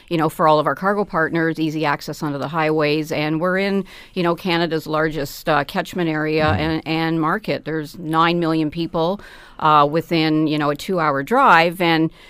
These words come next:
Speaker 1: you know, we've always positioned that, that those were passengers that, you know, should be flying out of Hamilton, but it's also people that are buying goods online, and, um, the demand is just going up.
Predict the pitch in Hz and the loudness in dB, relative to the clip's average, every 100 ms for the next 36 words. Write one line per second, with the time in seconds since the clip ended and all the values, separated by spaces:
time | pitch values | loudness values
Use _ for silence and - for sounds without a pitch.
0 | - - 190 185 202 214 202 190 208 190 | -20 -6 2 4 6 6 6 4 -4 -4
1 | 196 214 190 165 156 - 175 180 175 170 | -4 -2 4 6 6 4 0 0 0 -2
2 | 151 180 180 190 156 139 165 - 165 151 | -2 0 0 -2 -2 -2 -2 -2 -2 -2
3 | 160 151 151 160 156 160 147 147 143 156 | -4 -4 -6 -8 -8 -4 -2 -2 -4 -4
4 | 156 220 254 151 147 165 - 196 226 214 | -6 -6 -4 -4 -4 -4 -6 -8 -8 -8
5 | 202 185 180 160 165 165 170 165 156 151 | -8 -4 -4 -4 -4 -4 -6 -6 -6 -6
6 | 220 156 - 156 151 156 156 147 147 151 | -8 -12 -10 -8 -6 -6 -4 -4 -4 -6
7 | 151 151 160 175 160 170 - 156 151 156 | -8 -6 -6 -6 -10 -12 -12 -8 -4 -4
8 | - | -4